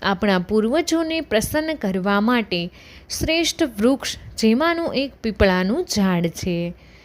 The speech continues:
જેમાં આપણા પૂર્વજોનો વાસ છે. આ ઉપાય કરવા માટે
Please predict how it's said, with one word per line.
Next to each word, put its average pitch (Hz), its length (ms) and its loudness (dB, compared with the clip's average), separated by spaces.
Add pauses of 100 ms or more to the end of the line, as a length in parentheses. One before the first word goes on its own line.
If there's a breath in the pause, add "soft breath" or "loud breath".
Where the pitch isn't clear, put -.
(400 loud breath)
જેમાં 240 460 4
આપણા 302 300 2
પૂર્વજોનો 226 960 0
વાસ 180 440 2
છે. 180 480 -4 (640 soft breath)
આ 247 220 4
ઉપાય 320 480 2
કરવા 190 460 0
માટે 208 520 0